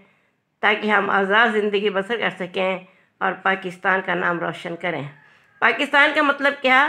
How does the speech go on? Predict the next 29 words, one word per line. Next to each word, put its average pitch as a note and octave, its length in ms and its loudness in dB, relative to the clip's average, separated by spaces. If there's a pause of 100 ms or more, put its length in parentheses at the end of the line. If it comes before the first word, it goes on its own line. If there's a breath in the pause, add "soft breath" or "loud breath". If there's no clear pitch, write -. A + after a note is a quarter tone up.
(420)
आप G3+ 160 2
सब G3+ 240 -6
कहते G#3 200 -2
हैं G#3 80 0
ला A#3+ 180 6
इलाहा A#3 280 4
इल्लल्लाह, A#3 480 2 (540 soft breath)
मैं A3 160 2
भी A#3+ 100 0
इसी A#3+ 240 -4
पर A#3+ 200 -2
कायम A#3 280 4
हूँ, C4+ 280 2 (260 loud breath)
लेकिन B3 440 2
पाकिस्तान A#3+ 560 2
के B3 100 -2
असल A#3+ 260 -2
मायने A3+ 340 2
होते A3 220 -2
हैं A3 160 0
पाक A3+ 460 2
लोगों G3+ 280 0
के G3 160 -4
रहने F#3+ 300 -2
की F#3 220 -12
जगह। F3+ 380 -2 (1200)
समझ A#3 220 2
लिया B3 320 4
आपने? B3+ 380 0